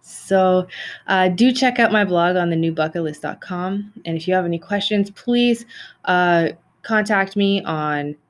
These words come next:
Twitter or Instagram, or even just shoot me an email from the new bucket list dot com.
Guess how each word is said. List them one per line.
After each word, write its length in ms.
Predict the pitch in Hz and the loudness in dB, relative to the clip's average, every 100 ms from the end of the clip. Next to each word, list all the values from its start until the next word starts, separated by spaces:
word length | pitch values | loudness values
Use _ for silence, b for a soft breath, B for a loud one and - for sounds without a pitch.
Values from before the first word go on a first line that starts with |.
| _ | _
Twitter 560 | - 214 196 196 196 190 | -6 -2 0 2 0 0
or 440 | - 156 151 147 - | -2 -2 0 0 -2
Instagram, 920 | 160 160 - 170 160 156 156 160 156 | -4 -6 -6 -6 -4 -4 -2 -4 -6
or 160 | 165 170 | -6 -6
even 280 | 165 160 156 | -6 -8 -10
just 200 | 151 - | -10 -10
shoot 300 | - 160 151 | -8 -8 -6
me 340 | 151 151 147 B B B _ | -8 -8 -10 B B B _
an 220 | 170 160 | -4 -2
email 400 | 170 160 151 143 | 0 0 0 -4
from 500 | - _ 147 135 135 - - - | -8 _ -4 -4 -8 -14 -14 -4
the 100 | 156 | -2
new 180 | 147 | -2
bucket 300 | 147 139 143 | -4 -6 -6
list 260 | 143 143 - | -8 -8 -4
dot 240 | 143 - | -4 -4
com. 360 | - 156 139 | -6 -6 -6